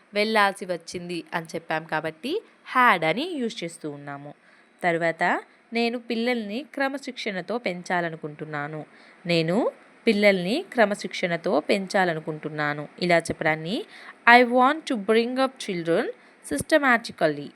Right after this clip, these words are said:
I want to bring up children systematically" అని చెప్తూ ఉంటాము. తర్వాత, "మనం పార్టీ ఏర్పాటు చేద్దాం. మనం పార్టీ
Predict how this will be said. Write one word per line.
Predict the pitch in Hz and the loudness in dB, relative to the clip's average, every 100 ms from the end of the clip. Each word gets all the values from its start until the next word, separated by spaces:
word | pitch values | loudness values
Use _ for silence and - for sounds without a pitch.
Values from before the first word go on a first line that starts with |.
| _ | _
I | - 175 | 0 0
want | 175 180 180 | 0 -2 -4
to | 180 196 | -6 -8
bring | 165 214 240 | -4 -4 -2
up | 262 247 | -4 -4
children | - 156 151 160 262 - - | -6 -8 -4 -4 -4 -10 -12
systematically" | - - 277 247 196 - - 170 170 147 - | -10 -4 -2 2 0 -2 -6 -4 -4 -6 -6
అని | - 220 | -6 -4
చెప్తూ | 240 220 196 | -4 -4 -6
ఉంటాము. | 180 147 135 135 139 - - - _ _ | -6 -6 -10 -10 -12 -18 -20 -20 _ _
తర్వాత, | 180 165 165 160 170 302 - _ _ - | 0 2 2 2 2 2 -4 _ _ 0
"మనం | 208 208 320 415 - | 2 2 0 -6 -2
పార్టీ | 254 247 262 - 269 | 4 4 2 -4 0
ఏర్పాటు | 226 196 185 170 - | 0 0 0 0 -4
చేద్దాం. | 160 151 147 - _ _ 170 | -8 -6 -6 -8 _ _ -6
మనం | 160 170 294 453 - - _ - | -2 -2 -2 -6 -18 -20 _ 2
పార్టీ | 208 208 - | 2 2 -2